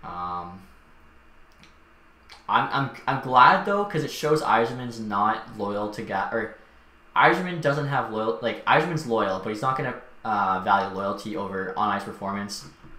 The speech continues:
Abdelkader just wasn't good enough anymore to be on the team. Uh, I don't think Holland would have bought him out.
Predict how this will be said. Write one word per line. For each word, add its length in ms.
Abdelkader 460
just 160
wasn't 360
good 140
enough 240
anymore 400
to 60
be 80
on 100
the 60
team. 480
Uh, 680
I 120
don't 160
think 140
Holland 260
would 100
have 80
bought 200
him 60
out. 420